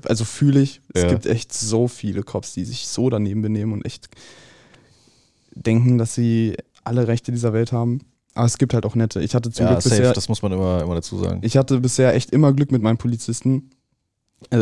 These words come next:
Speaker 1: <laughs> mit meinen Polizisten. Mit dem
Speaker 2: <laughs> Mit
Speaker 1: Polizisten,
Speaker 2: deiner
Speaker 1: mit
Speaker 2: Gang.
Speaker 1: Ja, nee, mit dem Polizisten, mit denen ich zu tun hatte. Die waren echt alle immer saukorrekt und ich sehe auch aus wie der größte Allmann, deswegen wär ich meistens durchgewunken.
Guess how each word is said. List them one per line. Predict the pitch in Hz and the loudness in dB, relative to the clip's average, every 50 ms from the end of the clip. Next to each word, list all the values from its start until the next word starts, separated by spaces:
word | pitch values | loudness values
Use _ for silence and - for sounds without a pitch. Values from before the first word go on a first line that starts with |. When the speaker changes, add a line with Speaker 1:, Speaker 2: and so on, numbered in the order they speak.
| - 117 | 2 2
Speaker 1:
<laughs> | 127 | 2
mit | 127 110 113 107 - | 2 2 0 0 0
meinen | 98 98 98 | -2 -2 -4
Polizisten. | - - 98 98 - - - - - - 165 | -4 -6 -6 -6 -2 0 2 2 4 4 4
Mit | - - | 6 6
dem | 143 | 6
Speaker 2:
<laughs> | |
Mit | 139 135 | 6 4
Speaker 1:
Polizisten, | 147 139 127 117 120 | 4 4 4 4 4
Speaker 2:
deiner | 135 120 - | 4 6 6
Speaker 1:
mit | 143 127 | 4 4
Speaker 2:
Gang. | 123 123 117 117 - 156 131 - | 4 4 2 2 -2 -8 -4 0
Speaker 1:
Ja, | 110 117 120 117 | 2 4 4 4
nee, | 101 120 127 135 139 | 4 6 6 6 6
mit | 135 127 | 4 6
dem | 147 151 151 | 6 4 4
Polizisten, | - 147 143 135 - 151 - - 143 | 6 4 4 4 2 0 0 2 0
mit | 127 123 | 2 4
denen | 131 135 135 | 4 4 4
ich | 127 127 - - | 4 2 0 -4
zu | - 127 | -8 -6
tun | - - 123 123 | -2 0 2 2
hatte. | 120 120 - 135 135 139 - - _ _ _ - - - _ _ _ _ _ _ _ _ _ _ _ _ _ _ _ _ _ _ | 2 2 2 0 0 0 -2 -6 _ _ _ -20 -20 -20 _ _ _ _ _ _ _ _ _ _ _ _ _ _ _ _ _ _
Die | - 120 117 120 | -4 -2 0 2
waren | 117 110 | 2 2
echt | 110 - - - | 0 -2 -4 -4
alle | 107 110 120 117 | -2 0 2 2
immer | 113 117 113 107 | 2 2 2 2
saukorrekt | 113 113 117 - - 117 113 117 120 117 - - | 2 0 0 0 0 0 0 0 0 -2 -4 -6
und | 101 101 101 98 98 - | -4 -4 -4 -4 -4 -6
ich | - - - - - _ - - _ | -8 -12 -14 -14 -18 _ -20 -20 _
sehe | _ _ _ - 110 113 110 | _ _ _ -6 -2 0 2
auch | 107 107 - | 2 0 0
aus | - 104 120 - - | -2 -2 -2 -2 -2
wie | |
der | 104 104 104 | -2 -2 -2
größte | - 120 120 120 - 117 104 | -2 -2 -4 -2 0 0 0
Allmann, | 101 113 117 120 113 110 110 | 2 2 2 2 0 0 -2
deswegen | 110 - - 107 110 | -4 -4 -2 -2 0
wär | 107 104 | 0 -2
ich | 110 - | -2 -2
meistens | 107 104 107 - - | -4 -4 -4 -6 -6
durchgewunken. | - - 117 - - 110 - - - 135 120 104 92 104 | -8 -8 -8 -6 -6 -4 -4 -2 0 0 0 -2 -4 -8